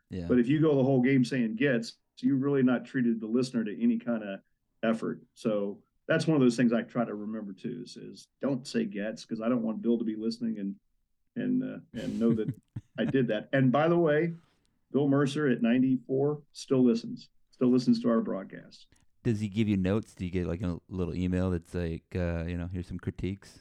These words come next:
Speaker 2: Well, I think Dave Barnett's probably one of his favorite pupils, um, and he's just been very kind to me. But he's normally very positive, um,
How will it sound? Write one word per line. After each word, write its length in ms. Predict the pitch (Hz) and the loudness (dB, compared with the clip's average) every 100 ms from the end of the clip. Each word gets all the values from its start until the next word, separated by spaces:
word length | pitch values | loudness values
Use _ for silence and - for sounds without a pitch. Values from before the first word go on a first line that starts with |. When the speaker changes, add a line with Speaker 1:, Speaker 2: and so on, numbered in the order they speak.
| - - _ _ _ _ _ _ | -20 -20 _ _ _ _ _ _
Speaker 2:
Well, 360 | 156 160 165 160 | 2 4 4 4
I 140 | 165 214 | 2 2
think 260 | 226 165 | 4 4
Dave 240 | 156 156 131 | 4 2 4
Barnett's 400 | 143 139 139 131 | 2 4 2 0
probably 280 | 143 135 | 0 2
one 160 | 131 127 | 2 2
of 80 | 127 | 2
his 160 | 123 | 0
favorite 340 | - 123 120 117 | 0 2 2 2
pupils, 560 | 131 123 131 131 131 - - | 4 4 4 0 -2 -8 -2
um, 380 | 117 113 110 110 | 2 4 4 4
and 120 | 117 | 4
he's 140 | 117 | 4
just 180 | 139 120 | 2 0
been 160 | 123 117 | 4 4
very 200 | 123 113 | 4 2
kind 340 | - 120 117 | 0 2 4
to 60 | 113 | 4
me. 340 | 113 117 127 123 _ - - | 6 4 4 0 _ -20 -2
But 240 | 127 123 117 | 2 4 4
he's 200 | 165 143 | 4 4
normally 300 | 160 196 180 | 4 4 4
very 220 | 139 131 | 4 2
positive, 560 | - 127 135 120 113 117 _ 120 | 0 0 0 -2 -6 -12 _ -4
um, 600 | 113 113 110 107 101 | 0 0 -2 -4 -6